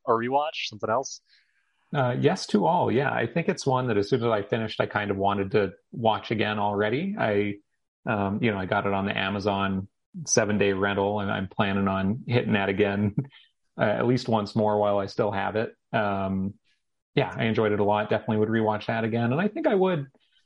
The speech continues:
Speaker 2: like to explore some of the others. You know, it's something that, I mean, I've always been aware of that universe and have seen bits and pieces as they've come out or as they've been on T V and I'm flipping around.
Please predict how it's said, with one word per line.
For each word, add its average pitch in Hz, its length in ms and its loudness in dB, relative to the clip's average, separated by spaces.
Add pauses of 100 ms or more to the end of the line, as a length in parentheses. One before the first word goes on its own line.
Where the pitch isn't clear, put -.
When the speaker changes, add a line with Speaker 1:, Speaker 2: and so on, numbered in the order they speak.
(120)
Speaker 2:
like 113 200 2
to 117 60 2
explore 107 400 2
some 113 140 -2
of 101 80 0
the 104 80 4
others. 98 340 2
You 104 80 -2
know, 101 140 2
it's 104 100 -4
something 107 340 0
that, 98 180 0 (1000)
I 139 60 2
mean, 113 120 0
I've 98 160 0
always 104 260 2
been 113 120 0
aware 104 320 2
of 101 60 -2
that 104 180 0
universe 101 480 -2
and 98 240 0
have 95 240 -2 (580)
seen 110 240 2
bits 104 220 2
and 107 100 0
pieces 131 400 2
as 92 100 0
they've 92 220 0
come 107 200 0
out 147 280 -2
or 104 100 2
as 95 120 -2
they've 92 180 0
been 92 240 -2 (160)
on 101 220 0
T 104 180 0
V 101 160 4
and 95 80 0
I'm 92 120 -4
flipping - 280 -2
around. 127 540 -2